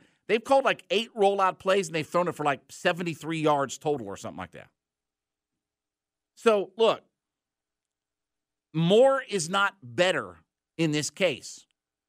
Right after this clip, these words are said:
If you tell me that your offensive line isn't great, your quarterback's not great, and all these things, okay, then speed up the game. M-, make the clock quicker. Now, let me tell you what else will help their passing game.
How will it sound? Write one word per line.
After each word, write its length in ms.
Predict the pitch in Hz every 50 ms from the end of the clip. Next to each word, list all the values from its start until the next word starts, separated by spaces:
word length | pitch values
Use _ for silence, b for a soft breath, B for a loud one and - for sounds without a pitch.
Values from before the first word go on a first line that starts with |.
| _ _ _ _ _ _ _
If 180 | - 170 165 170
you 80 | 180
tell 240 | 160 - 208 202 214
me 100 | 226 233
that 180 | 214 214 202 165
your 120 | 151 143
offensive 540 | 147 175 214 208 214 226 220 214 - 226 196
line 320 | 196 202 202 196 202 208 208
isn't 260 | 202 175 196 185 147
great, 360 | 143 185 185 185 185 180 - _ _ _ _
your 120 | - 143 139
quarterback's 680 | - - 180 196 202 208 202 165 196 190 190 185 - -
not 280 | 185 190 190 185 139
great, 340 | 139 156 175 180 175 175 170 -
and 120 | 135 143
all 260 | 143 143 165 180 202 208
these 260 | 190 208 190 - -
things, 420 | - 208 214 185 156 156 147 - - _ _ _ _ _ -
okay, 540 | 175 180 175 - 226 240 233 190 127 95 - _ _ _ _ _ _ _ _ _ _ _ _ _ _ _ _ -
then 280 | 196 185 175 151 - - _
speed 580 | - - - - - - 214 220 220 220 220
up 180 | 226 214 214 -
the 80 | - 226
game. 540 | 175 208 220 220 220 208 170 131 104 87 80 _ _ _ _ _ _ _ _ _ _ _ _ _ _ _ _ -
M-, 160 | 117 123 120 -
make 320 | - 143 160 190 214 - -
the 100 | 240 208
clock 500 | - - - 214 214 208 208 202 - _
quicker. 540 | - - 240 240 233 - 151 113 80 78 _ _ _ _ _ _ _ _ _ _ _ _ _ -
Now, 140 | 190 196 185
let 140 | 190 226
me 100 | 240 285
tell 200 | 269 - 285 262
you 80 | 254 254
what 180 | 233 240 226 220
else 260 | 226 254 247 - -
will 120 | 208 175
help 200 | 156 170 160 -
their 120 | - 143 131
passing 420 | - 147 127 117 110 - 120 110
game. 220 | 101 104 92 -